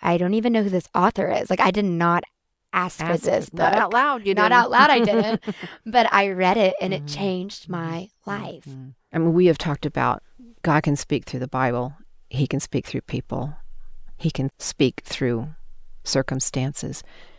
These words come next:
Speaker 2: He can speak through the Holy Spirit. He can speak as we journal, as we select a word and lean into his wisdom.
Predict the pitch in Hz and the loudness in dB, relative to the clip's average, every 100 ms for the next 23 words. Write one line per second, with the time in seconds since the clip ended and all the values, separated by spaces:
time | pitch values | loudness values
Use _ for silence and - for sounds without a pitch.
0 | _ - - - 160 - 139 - - 143 | _ -20 -20 -2 0 2 0 -2 -2 -2
1 | - - 127 120 - - 147 139 131 - | -4 -4 -4 -4 -8 -4 0 2 0 -2
2 | - 127 131 - - - - _ _ _ | -2 0 0 -4 -10 -20 -20 _ _ _
3 | _ - 151 - 131 - 131 131 - - | _ 0 2 2 -2 0 -2 0 -2 -2
4 | 143 135 - 135 135 139 139 156 - - | -2 -2 -2 -2 -2 -4 -4 -8 -14 -4
5 | 151 139 - 143 147 127 127 - 131 135 | 0 0 0 0 0 0 0 -2 -2 0
6 | 135 135 131 135 131 131 131 127 - 139 | 0 0 0 0 0 0 0 -2 -2 -4
7 | 139 - 147 131 - 131 | -2 -2 -2 -2 -2 -4